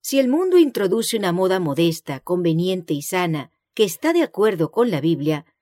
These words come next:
no cambiará nuestra relación con Dios o con el mundo el adoptar tal estilo de vestimenta. Los cristianos deberían seguir a Cristo y conformar su vestuario con la palabra de Dios.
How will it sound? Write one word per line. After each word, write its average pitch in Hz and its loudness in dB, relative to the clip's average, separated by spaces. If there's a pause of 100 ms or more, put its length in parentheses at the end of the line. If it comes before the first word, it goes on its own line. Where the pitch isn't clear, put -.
no 269 2
cambiará 220 2
nuestra 196 -4
relación 165 -4
con 143 -6
Dios 190 -2
o 170 -4
con 165 -2
el 143 -4
mundo 160 -4 (260)
el 233 6
adoptar 247 -4 (100)
tal 311 -2
estilo 185 0
de 175 2
vestimenta. 135 -6 (560)
Los - -12
cristianos 302 0
deberían 233 2
seguir 208 -2
a 160 -2
Cristo 190 -6 (180)
y 233 -4
conformar 208 2
su 226 -6
vestuario 226 0
con 190 0
la 160 -4
palabra 180 -2
de 165 -4
Dios. 139 -10